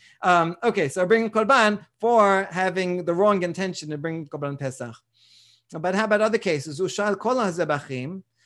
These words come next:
sheshechatan l'shem Pesach. Let's say I took, um, a, a, another, a different kind of offering,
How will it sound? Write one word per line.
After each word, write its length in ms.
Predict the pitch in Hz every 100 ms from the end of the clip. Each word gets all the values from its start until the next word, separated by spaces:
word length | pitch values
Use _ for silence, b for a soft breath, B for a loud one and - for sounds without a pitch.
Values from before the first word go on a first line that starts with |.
| _
sheshechatan 760 | - 175 185 175 165 - 214 208
l'shem 400 | 165 143 269 311
Pesach. 540 | 175 135 - 143 190 208 _ _ b b
Let's 320 | 180 196 262
say 220 | 254 240 202
I 60 |
took, 520 | 185 269 226 208 -
um, 480 | 185 175 170 165 165 - b
a, 120 | 190 175 -
a, 220 | 214 202 190
another, 420 | 202 220 277 226
a 60 | 175
different 320 | 254 277 254
kind 200 | 190 170
of 80 | 156
offering, 480 | 151 135 131 117